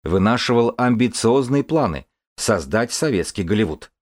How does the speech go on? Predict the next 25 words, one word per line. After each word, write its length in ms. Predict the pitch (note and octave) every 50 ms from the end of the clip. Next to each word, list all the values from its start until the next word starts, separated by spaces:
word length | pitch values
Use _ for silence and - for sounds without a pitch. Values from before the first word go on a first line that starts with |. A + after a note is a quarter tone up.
| _ _ _ _ _ _ _ _
Киногород 720 | - F#2 E2+ D2+ C2+ C2+ C#2+ - B2+ B2+ A2+ - - -
предполагалось 760 | - F#2+ F2 - F2+ E2 D#2+ D2+ D2+ F2+ G#2+ G#2+ G#2+ - -
построить 540 | _ - E2+ - - - G2+ A2 A2+ A2+ A3+
в 80 | - -
Крыму, 400 | - D#3 D#3+ D3 A2+ F2+ - _ _ _ _ _ _
около 340 | D#3+ E3+ - D#3+ D#3+ D#3 C3
Байдарских 720 | A2+ G#2 C#3 C3 A2+ E2+ F2+ D#2+ D2+ - - A2 - -
ворот, 320 | B2+ A#2 G2+ F2 - - - _
за 180 | G2 E2+ G2
четыре 320 | - - - - B2+ B2+ C3+
года. 340 | A#2 A2 F#2 D2+ D2+ - _ _ _ _ _ _ _ _ _ _ _ _ _ _
Своим 380 | _ - - F#2 A#2 C#3+ F3 -
присутствием 640 | - D#3 D3 - - A#2 F#2+ - - - F2+ E2 D2+
юбилей 460 | D#2 D#2 F#2 G2 E2+ G2 G2 A#2 C3+
почтил 440 | C3+ - A2+ G#2+ - - - B2 B2
сам 360 | A#2+ - - A#2 F#2+ E2+ D#2+
вождь 320 | C2+ D#2 F#2 A#2+ B2+ - _ _ _
с 100 | G2+ G#2
ближайшими 640 | A#2+ E3 F#3 E3+ G#2+ F2 D#2+ D#2 - - G2 F#2+ G2
соратниками. 720 | - - B2 B2 G2 - _ D#2+ - - C2 C2 - _ _ _ _ _ _ _ _ _ _ _ _ _
Цесарская 600 | - - - - - G2+ A2+ A2+ - - - E2+ D2
сидит 280 | - - D#2+ G#2+ A2
в 140 | - - -
первом 320 | _ - F#2 F#2 G2+ G2+ G#2
ряду, 380 | A2 A#2 A#2 G#2 E2+ - -